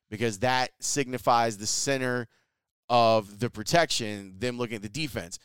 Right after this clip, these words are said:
The middle linebacker of the team is not necessarily the middle linebacker of a particular play. So those are ways, those are weapons with which Justin Fields can protect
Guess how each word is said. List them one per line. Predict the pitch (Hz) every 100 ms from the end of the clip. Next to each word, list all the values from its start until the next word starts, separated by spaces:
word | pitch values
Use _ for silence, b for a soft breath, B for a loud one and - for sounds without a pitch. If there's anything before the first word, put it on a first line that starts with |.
| _ _ _ _
The | 131
middle | 127 160 180 160
linebacker | 143 151 156 143 135 - 131
of | 123 110
the | 117
team | - 160 151 127 110
is | 104
not | 120 110
necessarily | 123 117 117 - 123 117 110
the | 107
middle | 113 117 107
linebacker | 113 113 107 107 101 - 101 92 _ _ _ _
of | 113 113
a | 104
particular | 92 98 117 - 98 90
play. | - 92 - - _ _ _ _ _ _ _ _ _ _ _ _ _ _ _ -
So | 143 131 117 _ _ -
those | 165 190 180
are | 165
ways, | 139 135 131 117 101
those | 139 143
are | 131
weapons | 117 139 135 120 98 90 82
with | 107 -
which | 113 123 107 - - _ _ _ -
Justin | 131 127 - 110
Fields | - 170 143 113 -
can | - 117 110
protect | - 120 - 127 113 -